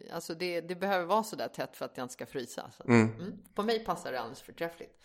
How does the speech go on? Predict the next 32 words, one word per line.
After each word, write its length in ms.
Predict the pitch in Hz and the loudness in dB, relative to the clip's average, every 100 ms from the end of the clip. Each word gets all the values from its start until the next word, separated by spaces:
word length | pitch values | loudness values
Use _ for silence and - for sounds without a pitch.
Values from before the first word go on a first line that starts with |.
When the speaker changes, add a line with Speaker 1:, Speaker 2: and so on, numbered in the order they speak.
| - | 0
Speaker 2:
Ja, 200 | - 147 | 12 12
men 100 | 156 | 12
sen 180 | 147 160 | 12 8
funkar 280 | 160 180 180 | 8 10 12
det 40 | |
väl 100 | 160 | 12
bra 180 | 135 165 | 12 12
också. 200 | 139 - | 12 12
Jag 140 | 117 117 | 10 10
menar, 120 | 117 | 10
just 240 | 123 - | 8 8
när 80 | 123 | 8
man 140 | 117 | 10
åker 380 | 113 113 117 113 | 10 10 12 12
långfärdsskridskor 680 | 110 113 113 - 135 - 113 | 12 8 6 6 6 8 6
så 440 | 110 110 107 78 - | 8 6 6 4 4
kan 200 | 117 117 | 8 10
det 60 | 113 | 8
ofta 280 | 101 - | 6 2
blåsa 520 | 110 110 98 101 - 139 | 4 8 10 8 6 6
rätt 260 | 95 - | 6 6
rejält. 560 | - 120 110 - - 156 | 6 10 10 8 -2 -8
Speaker 1:
Mm. 220 | 151 180 - - - _ _ _ | -8 -10 -14 -18 -20 _ _ _
Man 180 | 175 127 | -6 -4
kan 160 | 143 160 | -2 0
hamna 360 | 156 139 131 | 0 0 -4
i 40 | 131 | -4
skitväder 600 | 135 120 131 123 120 127 | -6 -6 -4 -4 -4 -4
också, 300 | 131 - 123 | -4 -6 -8
så 120 | 104 | -8
att 120 | 107 | -8
det 260 | 117 117 | -8 -8